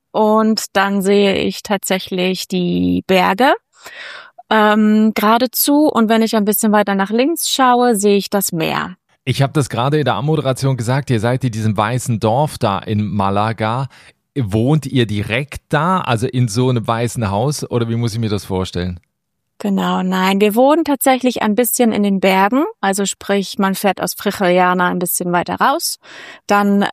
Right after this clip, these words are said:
Speaker 1: geht es ein bisschen hoch, sehr hoch, für uns Flachländer, ich komme aus dem Norden, ist es wirklich sehr hoch, ähm, <laughs> und dann wohnen wir so ein bisschen in den Bergen, ungefähr so,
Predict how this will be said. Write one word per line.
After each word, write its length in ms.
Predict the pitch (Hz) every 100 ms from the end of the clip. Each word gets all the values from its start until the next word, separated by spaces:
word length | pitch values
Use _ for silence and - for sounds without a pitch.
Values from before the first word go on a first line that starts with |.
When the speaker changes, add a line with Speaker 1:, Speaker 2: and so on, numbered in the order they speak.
| _
Speaker 1:
geht 160 | - 220
es 180 | 226 -
ein 160 | -
bisschen 440 | 202 196 226 202 202
hoch, 260 | 247 359
sehr 320 | 220 220 220 233
hoch, 300 | 277 311 - - - - -
für 120 | -
uns 160 | 220 -
Flachländer, 680 | - 233 - 240 247 269
ich 140 | 247 -
komme 220 | 226 208
aus 120 | 202
dem 160 | - 202
Norden, 340 | 202 208 247
ist 200 | 240 -
es 180 | 208 - -
wirklich 340 | 180 196 180
sehr 220 | 180 180
hoch, 260 | 208 311 - - - - - -
ähm, 360 | 214 214 220 208 - - - 339 - -
<laughs> 640 | - - - - - -
und 200 | 233 233
dann 200 | 208 208
wohnen 180 | 202 202
wir 80 | 190
so 80 | 180
ein 60 |
bisschen 260 | 175 - 139
in 120 | 165
den 180 | 165 165
Bergen, 320 | 156 156 -
ungefähr 500 | 202 180 175 180 170
so, 400 | 175 165 160 180